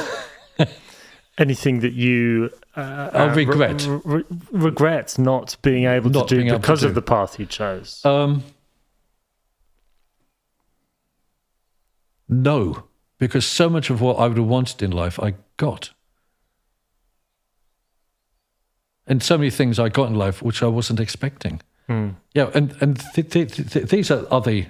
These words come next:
Speaker 2: fripperies of life, like international travel and things like that,
Speaker 1: Hmm.
Speaker 2: and, and, and going to film premieres and stuff like that. But it's fun. It's just good fun, you know, and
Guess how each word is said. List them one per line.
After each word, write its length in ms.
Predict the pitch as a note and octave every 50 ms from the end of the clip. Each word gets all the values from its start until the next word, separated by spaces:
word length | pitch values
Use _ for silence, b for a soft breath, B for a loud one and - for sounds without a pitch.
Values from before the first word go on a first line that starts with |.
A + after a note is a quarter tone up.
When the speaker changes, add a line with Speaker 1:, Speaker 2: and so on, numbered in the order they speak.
| - _
Speaker 2:
fripperies 720 | - - - G3+ G3 G3+ - A#2 F2 D#2 E2 G2 - - b b b b b b b b b b b b _ _ _ _
of 120 | - G#2+ G2
life, 360 | G2+ E2+ E2+ G#2+ G#2 - -
like 180 | A2 G2 G2+ G2 - - _ _ _ _ _
international 520 | - A#2+ - - B2 A2+ - - - A2 G2
travel 420 | - - A#2 F#2+ F2+ G#2+ B2 C3+ - - _ _ _ _ _ _ - -
and 100 | - F#2+
things 220 | G2 G#2+ G#2+ - -
like 180 | G#2+ G2+ F#2
that, 240 | - A#2 A#2+ A2+ A2
Speaker 1:
Hmm. 40 | G#2
Speaker 2:
and, 200 | G2 F#2+ F2 E2+ b b b b b b b b b b b b b b b b _ G#3+ - _ _ _ _ _ _ _ _ - - - -
and, 340 | A2 A2 G2+ G2 F#2+ - - - _ _ _ _
and 180 | - A#2 A2 G2
going 160 | - A2+ G#2
to 80 | - -
film 280 | - - C#3+ C3 A#2 A2+
premieres 460 | - A#2+ A2 G2+ F#2+ F2+ F#2 G#2 -
and 100 | B2+ B2+
stuff 240 | - - C#3 - -
like 100 | C3 C3
that. 340 | D3 C3 G#2+ - - _ _ _ _ _ _ _ _ _ _ _ _
But 100 | - G#3
it's 120 | G#3+ G3
fun. 380 | - - - A#3+ B3 E3 F#2+ - - _ _ _ _ _ _ _ _ _ _ _ _ _ _ _ _ _ _ _ _ _
It's 140 | D3+ - -
just 260 | - E3 - - -
good 160 | F3 E3 -
fun, 340 | - - F3 F#3 E3+ - - B B B B B B B B B B B
you 100 | C#3+ C3
know, 220 | A#2+ A#2 A2+ G#2+ -
and 320 | C3 B2 A#2+ A#2+ A2 -